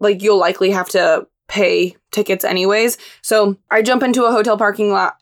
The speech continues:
For me, it's the safest option. If I'm in a more rural area, then Walmarts and casinos and Cracker Barrels and stuff tend to be good options. But yeah, no, I don't need to park in a neighborhood. I don't need to disrupt people and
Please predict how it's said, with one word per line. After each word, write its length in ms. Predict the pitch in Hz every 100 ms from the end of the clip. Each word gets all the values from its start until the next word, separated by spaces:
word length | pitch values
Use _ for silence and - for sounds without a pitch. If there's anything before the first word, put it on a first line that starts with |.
| -
For 160 | 214
me, 200 | 202 214
it's 120 | 214
the 120 | 208 190
safest 360 | 196 196 190
option. 400 | 185 196 202 190 - - - -
If 260 | 202 202 -
I'm 160 | 208
in 80 | 240
a 60 | 233
more 260 | 220 190
rural 420 | 185 190 202 196 -
area, 560 | 190 196 208 202 214 214 - -
then 280 | 190 185 185
Walmarts 520 | 185 185 190 190 190
and 120 | 190
casinos 540 | 196 - 190 185 180
and 140 | 185 180
Cracker 240 | 185 180
Barrels 280 | 196 180 185
and 140 | 196
stuff 260 | - 190 185
tend 220 | - 190
to 60 | 190
be 140 | 190
good 160 | 180 180
options. 540 | 175 180 - 220 214
But 300 | 196 180 - - - -
yeah, 260 | - 220 175
no, 200 | 196 202 -
I 120 | 208
don't 120 | 233
need 100 | 214
to 60 | 208
park 240 | 208 196
in 80 | 196
a 60 | 190
neighborhood. 360 | 185 196 196 -
I 80 | 202
don't 80 |
need 100 | 202
to 80 | 196
disrupt 480 | 185 190 208 196 -
people 380 | 196 190 185 185 - - -
and 560 | 202 185 175 175 -